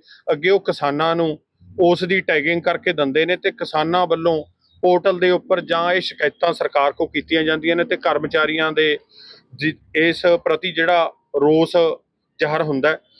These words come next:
ਤੇ ਅਸੀਂ ਇਸ ਰੋਸ ਵਜੋਂ ਡੀ ਆਰ ਸਾਹਿਬ ਨੂੰ ਮੰਗ ਪੱਤਰ ਦਿੱਤਾ ਹੈ ਵੀ ਜਿਹੜੀ ਪਿੱਛੋਂ ਹੀ ਇਫਕੋ ਤੇ ਮਾਰਕਫੈੱਡ ਤੋਂ ਟੈਗਿੰਗ ਆ ਜਿਹੜੀ, ਉਹ ਬੰਦ ਕਰਵਾਈ ਜਾਵੇ। ਜੇਕਰ ਮਾਰਕਫੈੱਡ ਤੇ ਇਫਕੋ ਨੇ ਇਹ ਟੈਗਿੰਗ ਬੰਦ ਨਾ ਕੀਤੀ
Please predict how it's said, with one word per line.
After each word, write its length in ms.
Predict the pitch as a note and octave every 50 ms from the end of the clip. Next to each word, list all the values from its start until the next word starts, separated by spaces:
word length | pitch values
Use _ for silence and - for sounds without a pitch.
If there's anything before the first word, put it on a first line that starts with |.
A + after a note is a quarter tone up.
| _ _ _ _
ਤੇ 160 | - F3 E3+ E3+ - F3+
ਅਸੀਂ 220 | E3+ - G3+ G3 G3
ਇਸ 180 | F#3+ F#3 E3
ਰੋਸ 280 | F#3+ F3 E3 E3 E3+ E3+
ਵਜੋਂ 420 | F3+ E3 E3+ E3 E3+ F3+ F3+ F3 E3+
ਡੀ 160 | C#3 D3 D3
ਆਰ 120 | E3 F3 F3
ਸਾਹਿਬ 220 | - F3+ F3+ F#3
ਨੂੰ 100 | G3 G#3 F#3
ਮੰਗ 200 | D#3+ D#3 D3 D#3
ਪੱਤਰ 320 | D#3 E3 - _ E3+ D#3+
ਦਿੱਤਾ 280 | C#3 C#3 - _ - E3
ਹੈ 100 | E3 E3 - _ _ - _ _ _
ਵੀ 120 | - F3+ F#3 F#3+ F#3+ - - _ _
ਜਿਹੜੀ 300 | - E3 F3 G3 G#3 G#3 G3+ - _ _
ਪਿੱਛੋਂ 420 | - E3+ - - - G#3 G#3+ G#3+ G3
ਹੀ 180 | E3+ F#3 D3 - - _ _ _ _ _ _ _
ਇਫਕੋ 360 | F3 E3+ - - _ - G3+
ਤੇ 120 | F#3+ G#3 G3+
ਮਾਰਕਫੈੱਡ 560 | F3+ D#3+ D3+ D3 D3 - - C#3+ D#3+ D#3+ D#3+
ਤੋਂ 160 | D#3+ - F3+ F3
ਟੈਗਿੰਗ 400 | - E3+ D#3+ D3+ C#3+ D#3 D#3+ D#3+
ਆ 60 | E3
ਜਿਹੜੀ, 180 | D#3+ E3 E3 F3+
ਉਹ 80 | G3+ F#3
ਬੰਦ 220 | D3+ C#3+ C3+ C3 C#3
ਕਰਵਾਈ 340 | - C#3+ C3+ C3+ C3+ C3+
ਜਾਵੇ। 300 | C3 C#3+ D#3 D#3+ E3 E3 D#3 _ _ - - - _ _ _
ਜੇਕਰ 420 | C#3 D#3+ E3+ E3 - G3 G3 G3+ G3
ਮਾਰਕਫੈੱਡ 580 | F3 D#3 D#3 E3+ - - F3+ E3 E3+ F3 F3
ਤੇ 160 | E3+ F3+ F#3 F3
ਇਫਕੋ 380 | E3 E3 C#3 C#3 - - F#3
ਨੇ 120 | F3 F3+ F#3
ਇਹ 160 | - F3+ F#3+
ਟੈਗਿੰਗ 360 | F#3 - F3 D#3+ D#3 F3 F3 E3+
ਬੰਦ 260 | E3 D#3+ D#3 D3+ D#3
ਨਾ 200 | D#3 D3 D3+ D3+ D3+
ਕੀਤੀ 420 | - - D3 - _ - C#3 C3